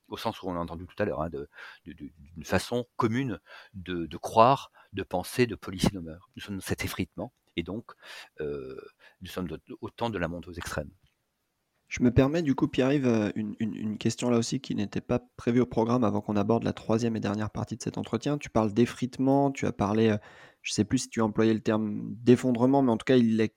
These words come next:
Speaker 2: question dans ton propos, euh, de vulnérabilité exacerbée, de fragmentation exacerbée de la civilisation.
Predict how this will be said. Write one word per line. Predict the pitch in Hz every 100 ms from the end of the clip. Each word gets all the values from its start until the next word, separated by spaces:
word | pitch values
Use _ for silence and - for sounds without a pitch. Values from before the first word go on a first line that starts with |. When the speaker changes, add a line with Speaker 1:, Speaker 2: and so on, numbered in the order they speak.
| _
Speaker 2:
question | - 135 - 143 139
dans | 123 110
ton | - 117
propos, | - 131 120 139 135 - _ _ _ -
euh, | 104 104 101
de | 101
vulnérabilité | 110 107 131 127 113 117 117 117 120 - 131 -
exacerbée, | 143 120 131 127 - 117 113 135 139 139 - - -
de | 117
fragmentation | - 127 131 131 127 120 123 -
exacerbée | 120 120 120 117 117 123
de |
la | 110
civilisation. | - 117 110 110 110 - 156